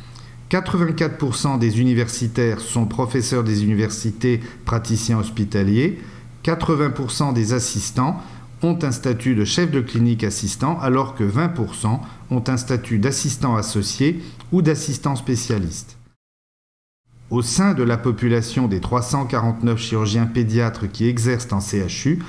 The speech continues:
la moitié d'entre eux sont des praticiens hospitaliers, vingt-trois pour cent sont P U P H, vingt-deux pour cent sont assistants et cinq pour cent restants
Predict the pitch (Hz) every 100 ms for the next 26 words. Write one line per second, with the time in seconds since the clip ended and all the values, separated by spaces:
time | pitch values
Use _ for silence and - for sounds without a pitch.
0 | - - 113 110 151 175 - 151 117 104
1 | - 147 175 160 131 113 120 117 120 -
2 | 117 104 101 107 98 101 98 120 175 -
3 | - - 104 156 175 170 147 127 131 117
4 | - 127 120 - - - - 151 147 139
5 | 123 107 107 95 104 147 - 104 113 180
6 | 147 151 151 135 - 127 113 - 170 170
7 | 117 - 98 - 123 143 - - - 120
8 | 113 - 175 170 139 - 131 107 101 -
9 | 135 165